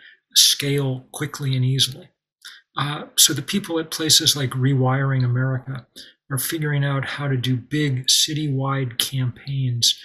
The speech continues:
that very, very quickly bring civic leaders and civic institutions together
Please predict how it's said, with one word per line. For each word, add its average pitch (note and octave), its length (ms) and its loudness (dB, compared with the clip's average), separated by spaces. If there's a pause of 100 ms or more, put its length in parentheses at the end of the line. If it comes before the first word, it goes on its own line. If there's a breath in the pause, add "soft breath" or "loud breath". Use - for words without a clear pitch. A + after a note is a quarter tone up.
(260 loud breath)
that C#3+ 160 -10 (220)
very, C#3+ 380 2
very C3 360 -2
quickly C3 640 -4 (120)
bring B2 400 -2
civic C3+ 380 0
leaders C3+ 400 2
and B2 100 -4
civic C3 360 0
institutions C#3+ 760 0
together B2+ 540 0